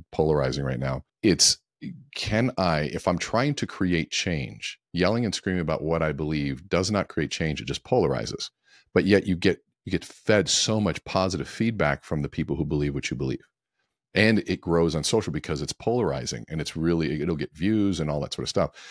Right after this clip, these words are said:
And I think you do that once or twice and you start getting so much dopamine from the hit, you start realizing, "Well, let me, who cares what it is that I'm talking about? I'm getting views." And so then now the end in their mind justifies the means.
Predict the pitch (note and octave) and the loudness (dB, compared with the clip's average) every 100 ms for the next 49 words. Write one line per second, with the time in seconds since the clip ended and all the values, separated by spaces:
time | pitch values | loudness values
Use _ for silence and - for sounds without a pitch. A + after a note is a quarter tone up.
0 | - - _ G#2 F2 - D3 D3+ E2+ - | -20 -20 _ 2 2 2 2 2 0 -8
1 | _ - F2 A#2+ B2 F#2+ F2 E2 A#2+ G#2+ | _ -2 0 2 2 0 -2 -2 -2 -2
2 | F2 D#2+ F#2 D#2 E2 D2 - A#2 F#2+ E2 | -4 -2 -2 -2 -4 -2 -2 -2 -2 0
3 | E2+ G2 F#2 C#2 - D2 C#2 D2 D3+ - | 2 2 -2 -2 -4 -4 -4 -2 -2 -2
4 | E2 F2+ D2+ F#2+ F2 D2+ D#2 D2+ - _ | -4 -2 0 2 2 2 -2 -4 -6 _
5 | _ _ _ - G2 A2+ G2 - _ - | _ _ _ 2 4 4 4 2 _ -8
6 | G2+ C3 B2+ - - _ _ _ _ F2 | 0 2 2 0 -12 _ _ _ _ 0
7 | E2+ A2+ F#2+ C2+ C2 C2 - A#1+ B1+ B1+ | 4 6 4 2 -2 -6 -6 -6 -6 -4
8 | D2 - _ - F2+ E2 D#2 D#2 D2 E2 | -4 -6 _ -2 0 4 4 2 2 2
9 | G#2+ - - - _ _ _ _ E2 - | 0 -2 -6 -8 _ _ _ _ -4 2
10 | E2 D#2 D#2+ F#2+ G#2+ E2 D2+ - _ _ | 2 4 4 4 4 2 0 -6 _ _
11 | _ _ _ - F2 E2+ - G2+ A2+ D#2+ | _ _ _ -4 4 4 4 4 4 2
12 | C#2+ - - _ _ _ _ _ _ E2 | 0 -4 -12 _ _ _ _ _ _ 2
13 | F2 C3 D2 C#2 - F2+ F2+ - - D2 | 4 4 2 0 -2 2 2 0 -2 -2
14 | C#2+ C#2 - D#2+ B2 D2+ - - | -2 -4 -2 0 2 2 -2 -6